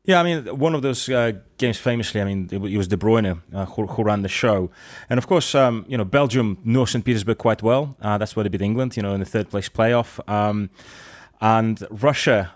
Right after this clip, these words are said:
also, I think, see Belgium as a bit of a bogey team over the years. Uh, I remember two thousand two World Cup, they lost out to them. And of course, Soviet Union's most famous defeat, nineteen eighty-six, last sixteen, uh, when they lost four three, and there was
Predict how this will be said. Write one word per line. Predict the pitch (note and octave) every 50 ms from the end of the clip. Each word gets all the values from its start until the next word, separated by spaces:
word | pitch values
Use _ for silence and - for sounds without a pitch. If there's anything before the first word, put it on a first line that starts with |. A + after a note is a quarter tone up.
| -
also, | - A2+ A#2 A2+ - - A2+
I | A2 A2
think, | - C#3+ B2 -
see | - - - C#3 B2 A#2
Belgium | G2+ C3 B2+ B2+ G#2+ A#2 A#2
as | G2+
a | G#2+
bit | C3 A#2+
of | B2
a | G#2
bogey | F#2 A#2+ B2 B2+ B2 C3
team | B2 - B2 A#2 A2
over | G#2+ G2 G#2
the | G2+ G#2
years. | G#2 A#2+ C3 C3 B2 A#2 G#2+ G2 - -
Uh, | - G#2
I | G#2+ G#2+ G#2+ G#2+ A2
remember | A#2+ A#2+ A2 -
two | - A#2+
thousand | B2 A2+ G2+ A2
two | G2+ - B2+ B2
World | A#2 A#2 A2+ -
Cup, | - B2+ A#2+ -
they | - A2+
lost | A2 G#2+ - - -
out | A#2 A2+ -
to | -
them. | G#2 G#2 A2
And | A2
of | A2+ -
course, | - B2 A#2 A2
Soviet | - - A#2+ A2+ A2+ -
Union's | C3 C3 B2 A2 F#2+
most | G2 G#2 G2 -
famous | - G#2+ G#2 G2+ F#2+ -
defeat, | F#2+ - G#2+ G#2 F#2+ -
nineteen | G#2+ G#2+ F#2 F2+ G#2
eighty-six, | G2+ F2+ - - - F2+ E2+ - - - - _ _ - - - - - - - -
last | G#2+ A2+ A2+ - - -
sixteen, | - A#2 - - - - C3+ B2+ A#2+ A#2 G#2+ G2+ G2
uh, | - G#2 G#2 G#2 G#2 G#2 G#2 G#2
when | G#2+ G2+ G2 A2+ A2 A2 A2 G#2+
they | G#2 A2
lost | G#2+ G#2+ - - -
four | - A#2+ A#2+ G#2+
three, | - - A#2+ A2+ A2
and | G#2+ G2+
there | G#2
was | G#2 G#2+ G2+ F#2 F2+